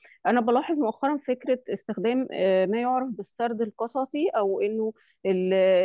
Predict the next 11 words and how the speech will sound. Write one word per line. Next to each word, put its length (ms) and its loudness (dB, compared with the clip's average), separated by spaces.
الإعلان 460 -2
بيشبه 520 -4
القصة، 640 -4
بتكون، 640 -2
آه، 420 -2
مثلا 300 -4
ممكن 240 -6
يكون 320 -6
على 220 2
حلقات 500 0
بتحكي، 500 -2